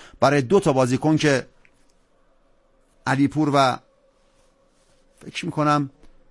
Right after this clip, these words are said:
محبی بود اگر اشتباه نکرده باشم، روی زمین هم میفته مهاجم پرسپولیس تا فعلاً بازی متوقف بشه. دو دقیقه زمان تلف شده هم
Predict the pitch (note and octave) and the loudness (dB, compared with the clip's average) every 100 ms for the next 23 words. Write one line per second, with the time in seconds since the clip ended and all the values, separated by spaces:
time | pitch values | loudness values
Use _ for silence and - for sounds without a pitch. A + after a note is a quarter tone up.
0 | _ _ B2 A#2+ B2 - D#3+ C3 A#2 A2 | _ _ 0 2 0 -2 -2 0 0 0
1 | A2 - A#2 A2 A#2 A2+ A#2 A2 A2 A2 | -2 -2 0 0 0 -2 -2 -2 -2 -4
2 | - C#3+ D#3 D#3+ D#3+ - _ _ _ _ | 0 0 2 0 -2 -10 _ _ _ _
3 | _ _ _ _ _ _ _ _ _ A#2 | _ _ _ _ _ _ _ _ _ -4
4 | B2 G2+ A2 A#2 A2+ A2+ A2 C#3+ A#2+ - | -2 0 0 0 0 0 2 0 0 -2
5 | A2+ G#2+ _ _ _ _ _ _ _ _ | -4 -4 _ _ _ _ _ _ _ _
6 | _ _ - A#2 A#2 G#2+ A#2 A#2 A2 - | _ _ -6 -2 0 0 0 0 -2 -6
7 | _ _ _ _ - B2 A#2 - B2+ D#3 | _ _ _ _ -2 0 0 -2 -2 0
8 | F3 - E3+ E3+ E3+ - _ _ _ _ | -2 2 4 4 0 -8 _ _ _ _
9 | - C#3 C#3 D#3 C#3+ B2+ C#3 C3 C#3 C#3 | -6 0 2 2 0 2 0 2 0 0
10 | G3+ A3 G#3+ D3+ A#3 F#3 D#3 D#3 E3 C#3+ | -6 -8 -6 -4 0 2 2 -2 -2 -2
11 | D#3 D3 C3+ A#2 - A#2+ C3+ D3+ | -4 -6 -6 -6 -6 -4 0 0